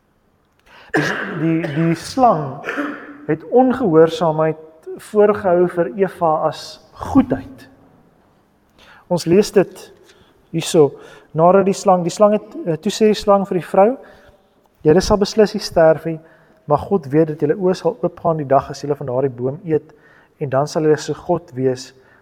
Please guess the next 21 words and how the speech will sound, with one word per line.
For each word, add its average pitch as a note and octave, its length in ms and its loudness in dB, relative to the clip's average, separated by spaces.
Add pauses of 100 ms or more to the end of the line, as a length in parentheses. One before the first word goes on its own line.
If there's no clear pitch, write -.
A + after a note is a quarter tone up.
(160)
deurdat C3 280 -4
julle C3 240 -4
alles D3 260 -2
kan B2+ 240 -10
ken." A2 220 -12 (1160)
Vers D3 240 0
ses: - 320 0 (380)
"Toe B3+ 100 2
besef B3+ 300 0
die B3 80 -4
vrou F#3+ 480 2 (480)
dat E3 100 2
die E3 80 0
boom D3+ 280 0
se F3 120 -8
vrugte - 400 -8
goed - 340 -8
is - 360 -16 (1600)
om D#3 160 -4
te - 180 -14
eet D#3+ 340 -2